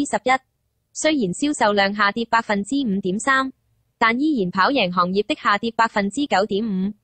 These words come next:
預期需求可於下半年復甦，而明年銷售可回復至疫情前水平。上半年潤啤持續升級產品，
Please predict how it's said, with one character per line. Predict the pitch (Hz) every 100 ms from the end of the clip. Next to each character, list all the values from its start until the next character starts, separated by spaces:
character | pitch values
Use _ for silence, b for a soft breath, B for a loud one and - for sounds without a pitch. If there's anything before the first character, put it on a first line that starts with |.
| _ _ _
預 | 240 233
期 | 226 185
需 | - 311
求 | 233 175
可 | 175 208
於 | 294
下 | 285 214
半 | 196 226
年 | 208 170
復 | - -
甦， | 262 269 269 _ _ _ _ _
而 | 202 196
明 | 190 190
年 | 185
銷 | 190 311 311
售 | 240 202
可 | 196 269
回 | 196
復 | 180 208
至 | -
疫 | 233 214
情 | - 185
前 | 170 180 175
水 | 180
平。 | 240 240 170 165 _ _ _ _
上 | - 233 233
半 | 254
年 | 262 185
潤 | 185 208
啤 | 220 302 - 185
持 | 196
續 | -
升 | 277 277
級 |
產 | 285 - 185
品， | 214 170 220